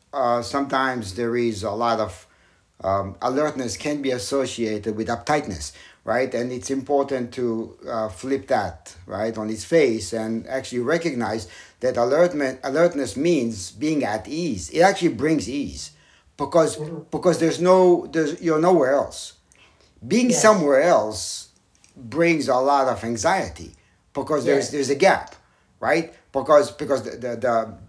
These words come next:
Speaker 1: the attention and so the physical and the mental or s-, psychological, emotional are not in alignment.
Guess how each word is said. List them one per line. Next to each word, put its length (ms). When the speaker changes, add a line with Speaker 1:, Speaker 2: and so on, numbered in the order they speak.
Speaker 1:
the 100
attention 720
and 360
so 140
the 100
physical 520
and 220
the 80
mental 500
or 160
s-, 180
psychological, 600
emotional 480
are 180
not 360
in 160
alignment. 480